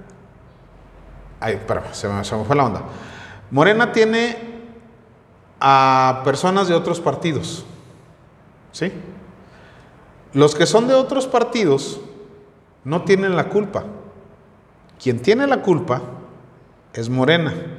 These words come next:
porque según sus ideales, valores, visión o misión o lo que tú quieras,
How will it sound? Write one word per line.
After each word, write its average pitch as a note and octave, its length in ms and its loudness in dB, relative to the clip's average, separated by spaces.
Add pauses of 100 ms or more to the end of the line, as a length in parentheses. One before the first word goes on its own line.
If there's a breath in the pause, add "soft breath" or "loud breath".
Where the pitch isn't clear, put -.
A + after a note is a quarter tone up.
(640)
porque G#2+ 280 -6
según D3+ 340 2
sus - 260 -4
ideales, C#3 640 4
valores, B2 540 4
visión C3+ 480 0
o B2+ 40 -2
misión C3+ 460 -2
o B2 40 -4
lo A2 120 -2
que A#2 100 -4
tú F3+ 200 -2
quieras, F#3+ 500 4